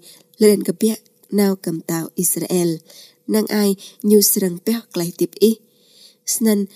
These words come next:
Tì Nhu Hịa Klung Tê Ke Ieng Tì Nhu, Lệ Năn Rút Klai Bra Tì Bọ Cọ Tì Nhu, Nao Cầm Tàu Israel, Lệ Năn Like. Ding Bol I, Ibn Hadad Like.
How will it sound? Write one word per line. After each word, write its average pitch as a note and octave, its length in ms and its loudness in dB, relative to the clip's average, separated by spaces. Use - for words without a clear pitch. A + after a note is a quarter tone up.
Tì G#3 100 -2
Nhu G3+ 200 2
Hịa A3+ 200 0
Klung A3+ 260 2
Tê F3+ 120 -2
Ke - 140 -4
Ieng F3 240 0
Tì E3+ 100 -2
Nhu, F3 280 4
Lệ G3 100 4
Năn F#3+ 160 0
Rút A#3+ 180 4
Klai E3+ 220 -2
Bra F3 240 -2
Tì F#3+ 100 2
Bọ F3+ 140 -4
Cọ F3 240 -4
Tì E3+ 120 -4
Nhu, F3 260 4
Nao G#3 180 2
Cầm F3+ 240 -8
Tàu E3 300 -6
Israel, F3+ 580 0
Lệ F#3+ 160 -2
Năn E3+ 240 -4
Like. F#3 240 -2
Ding F#3+ 340 -2
Bol F#3+ 160 0
I, C4 160 0
Ibn F#3+ 400 0
Hadad F#3 440 -6
Like. F3 280 -2